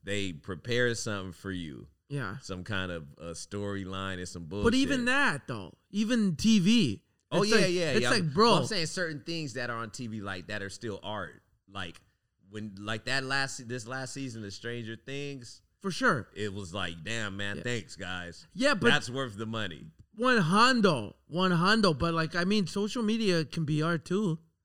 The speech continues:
Speaker 2: You know what I mean? It's fun.
Speaker 1: No, that's a fact.
Speaker 2: It's dope. It, it's like going to a playland. You know what I mean?
Speaker 1: Right.
Speaker 2: It's actually cool,
Speaker 1: Yeah.
Speaker 2: right? Like, it does something to your mind because it does make you feel good.
Speaker 1: Right.
Speaker 2: But being in that fucking fakeness,
Speaker 1: Sorry.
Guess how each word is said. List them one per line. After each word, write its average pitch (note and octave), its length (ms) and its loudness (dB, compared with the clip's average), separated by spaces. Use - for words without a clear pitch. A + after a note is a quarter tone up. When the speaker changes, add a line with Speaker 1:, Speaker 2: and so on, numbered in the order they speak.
Speaker 2:
You D#3+ 80 -2
know E3+ 60 2
what F3 100 2
I E3+ 40 2
mean? F3+ 180 2
It's - 140 -2
fun. G#3 300 2
Speaker 1:
No, F#3+ 120 8
that's G3 200 2
a A3 60 -2
fact. F3 400 -2
Speaker 2:
It's E3 220 0
dope. F#3+ 400 6
It, G#3 180 6
it's G#3 180 2
like B3 120 2
going A3+ 180 2
to B3+ 100 2
a G3 60 4
playland. E3+ 640 4
You E3+ 100 0
know F#3 60 8
what G3 100 6
I F#3+ 80 4
mean? A#3+ 340 4
Speaker 1:
Right. - 160 -16
Speaker 2:
It's F3+ 120 -4
actually B3+ 280 0
cool, F#3+ 460 2
Speaker 1:
Yeah. C#3 140 -20
Speaker 2:
right? G3 240 2
Like, G3+ 180 2
it E3+ 140 2
does G3 300 6
something G3 380 0
to F3+ 100 0
your E3+ 100 4
mind E3+ 320 4
because D3 260 0
it C#3 120 -2
does E3+ 200 2
make E3 220 0
you D3 80 -4
feel E3+ 300 0
good. G#2+ 220 -8
Speaker 1:
Right. F2+ 320 -6
Speaker 2:
But F3+ 300 0
being G3 320 4
in F#3 140 2
that D3 280 2
fucking E3+ 440 -2
fakeness, D3+ 680 0
Speaker 1:
Sorry. - 60 -20